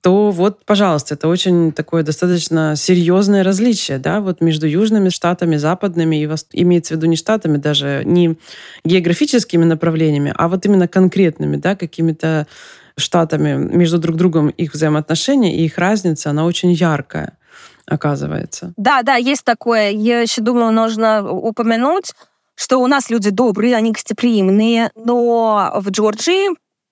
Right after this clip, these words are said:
Speaker 2: девяносто пять процентов отказа по политубежищу. Именно поэтому иммигранты не любят приезжать вот в наши, в Южные Штаты, именно по этой причине, потому что у нас, э,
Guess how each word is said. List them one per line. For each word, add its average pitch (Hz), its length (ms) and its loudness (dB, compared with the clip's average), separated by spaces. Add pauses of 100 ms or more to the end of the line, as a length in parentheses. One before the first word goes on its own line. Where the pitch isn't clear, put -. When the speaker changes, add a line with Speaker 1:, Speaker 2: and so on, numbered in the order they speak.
(120)
Speaker 2:
девяносто 220 400 0
пять 277 160 0
процентов 269 500 0
отказа 240 400 2
по 220 140 -2
политубежищу. 190 840 0
Именно 190 200 2
поэтому 208 340 0
иммигранты 202 460 0
не 208 240 2
любят 214 260 0
приезжать 185 560 0
вот 180 240 -2
в 170 100 -2
наши, 190 300 0
в 185 40 0
Южные 190 400 2
Штаты, 170 480 -2
именно 180 180 2
по 185 120 2
этой 175 160 0
причине, 143 540 0
потому 165 240 -4
что - 180 -6
у 156 60 0
нас, 196 480 -2
э, - 360 -4